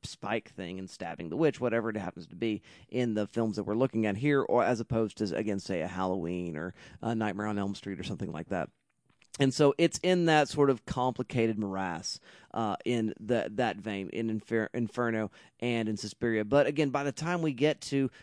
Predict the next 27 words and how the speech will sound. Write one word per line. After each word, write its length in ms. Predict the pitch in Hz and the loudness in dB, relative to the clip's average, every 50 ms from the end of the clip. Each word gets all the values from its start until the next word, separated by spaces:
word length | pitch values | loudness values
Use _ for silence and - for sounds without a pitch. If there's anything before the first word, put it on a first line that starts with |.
| - _ - | -20 _ -16
crazy 420 | - - 135 131 151 151 127 127 120 | -10 -6 -4 -4 -2 -2 -2 0 2
Mother 340 | 127 127 135 135 139 127 | 2 4 2 4 2 0
of 140 | 120 107 - | 0 -2 -4
Tears, 480 | - - 139 139 127 113 107 110 101 - - - | -4 -4 -2 0 0 0 -2 -4 -6 -8 -4 0
it's 260 | 151 156 143 - - | 0 0 0 0 -2
just, 280 | - 147 139 123 - - - - - | 2 2 2 2 0 -6 -16 -6 0
no, 340 | 139 175 220 196 139 107 - - | 4 8 8 10 8 8 4 2
we 320 | - 135 165 202 220 180 - | 6 6 8 8 6 4 4
are 280 | - 135 135 147 147 | 4 6 6 6 6
going 320 | 123 117 135 143 147 147 127 | 6 6 4 6 4 4 2
to 120 | 131 127 | 2 0
use 500 | 117 107 123 139 156 151 151 143 120 107 | 0 2 4 6 8 8 8 6 4 0
really, 400 | 113 120 135 151 170 175 165 165 | 0 2 4 6 6 6 6 6
really 280 | 156 135 147 147 143 143 | 6 4 4 4 4 4
phallic 480 | 127 - - 131 123 123 120 120 - 143 | 2 2 4 4 4 4 4 2 2 0
imagery. 500 | 156 165 165 151 127 143 151 156 151 - - - - - | 0 2 0 0 -2 -2 -2 -2 -2 -4 -6 -14 -10 0
We 200 | 123 135 143 135 | 4 6 6 8
are 100 | 135 127 | 6 6
going 240 | 117 131 127 127 117 | 6 4 4 4 4
to 60 | 117 | 2
use 280 | 113 117 120 120 107 - | 2 2 2 2 0 -2
definite 520 | _ - 139 143 139 120 120 127 117 98 | _ 4 6 6 6 4 2 -2 -2 -2
violence 440 | 98 - 123 123 127 127 127 117 113 | 0 2 4 4 6 4 4 2 0
and 100 | 110 107 | -4 -2
torture 380 | - - 135 135 - - 123 | 0 2 2 2 0 0 -2
against 380 | 117 110 107 107 101 101 - - | -2 -2 -2 -4 -4 -4 -6 -4
women. 380 | 127 147 175 180 170 165 160 | 0 2 4 4 4 4 2